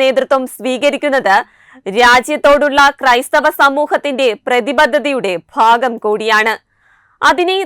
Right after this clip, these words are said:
തരം താഴ്ന്ന രാഷ്ട്രീയ കണ്ണുകളോടെ വീക്ഷിക്കുകയും അപക്വമായ പരാമർശങ്ങൾ നടത്തുകയും അവഹേളനത്തിനുള്ള ആയുധവുമായി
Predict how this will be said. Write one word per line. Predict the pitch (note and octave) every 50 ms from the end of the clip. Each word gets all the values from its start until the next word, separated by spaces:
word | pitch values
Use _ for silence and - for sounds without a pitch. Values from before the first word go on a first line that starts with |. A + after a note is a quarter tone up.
| - - E4
തരം | D4 D4 D4+ D#4 D#4+ E4 C#4+ -
താഴ്ന്ന | E4+ F4 F4 E4 F4 E4+
രാഷ്ട്രീയ | D#4+ D#4+ D4+ D4 D#4 - - E4 E4 F4 E4+ E4+
കണ്ണുകളോടെ | E4 D4+ D#4+ D#4+ D#4+ E4 E4 E4 E4 D#4+ D#4+ D#4+ E4 D4+
വീക്ഷിക്കുകയും | C#4 C#4+ C#4 C4 - F4 D#4+ C#4 E4 D4+ B3+ C4+ G#3 F#3+ G3+ A#3+ C#4+ - _ _ _ _ _ _ -
അപക്വമായ | - A#3 B3 A#3+ C#4 C#4+ - - E4+ D#4+ D#4 E4 D#4 D#4+ D#4+ D#4 D#4 D4+ -
പരാമർശങ്ങൾ | C#4+ C4 C4 C4+ C#4 C#4+ D4+ D4 D4+ - - E4 D4 D#4 D#4 D4+ D4 C#4 C#4+
നടത്തുകയും | C#4 C#4 C#4+ - E4+ C#4+ C#4 F#4+ F4 F3+ G3+ A3+ C4 - _ _ _ _ _ _ -
അവഹേളനത്തിനുള്ള | - A3+ B3 B3 C#4 D4 - E4+ D#4+ D#4+ D#4 D4+ D#4 - D#4+ C#4+ E4 D#4+ D4+ D#4 D4+ - - - B3 B3+
ആയുധവുമായി | B3+ C4+ C#4+ C#4+ A#3+ D#4 E4 D#4 D#4 D#4 D#4 D#4 C#4+